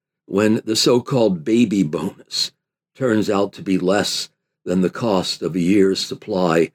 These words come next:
of baby formula?" Do the women of Europe no longer have breasts, or are they too busy bearing them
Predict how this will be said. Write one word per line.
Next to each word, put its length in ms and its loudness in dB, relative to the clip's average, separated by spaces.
of 240 -10
baby 360 0
formula?" 680 -12
Do 80 -6
the 140 0
women 360 4
of 140 2
Europe 480 0
no 180 2
longer 520 2
have 260 -6
breasts, 800 -6
or 200 -2
are 160 0
they 160 2
too 180 0
busy 360 0
bearing 600 0
them 320 -8